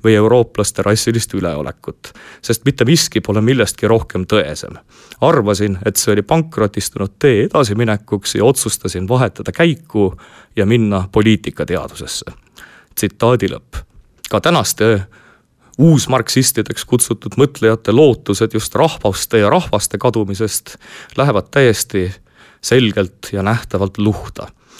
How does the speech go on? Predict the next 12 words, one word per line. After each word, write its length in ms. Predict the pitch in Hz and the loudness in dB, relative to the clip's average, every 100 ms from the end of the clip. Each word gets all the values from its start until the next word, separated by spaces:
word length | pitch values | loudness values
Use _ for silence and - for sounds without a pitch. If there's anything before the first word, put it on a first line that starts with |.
| - - | -20 0
Võttes 360 | 143 151 110 113 | 0 0 -2 0
omale 200 | 107 104 | 0 2
aluseks 500 | 131 131 101 104 - | 2 2 0 -4 -4
derridaaliku 720 | 113 104 95 175 117 101 - 107 | -2 0 2 2 4 2 -2 -2
marksismi, 800 | 117 107 - 113 - 110 98 101 _ - | -2 -2 -2 0 -2 -4 -6 -6 _ -2
tema 220 | 123 113 | 0 2
poolt 220 | 104 110 - | 2 2 2
soovitava 680 | - 135 113 98 - 101 | 4 4 4 -2 -4 -2
ja 80 | 98 | 2
loodetud 500 | 110 143 117 - - 110 | 4 4 4 0 -4 -2
uue 300 | 147 123 101 | 2 4 2
internatsionaali, 1120 | 101 - 95 87 - 90 113 143 127 101 | 0 -6 -6 -6 -6 -4 0 2 2 0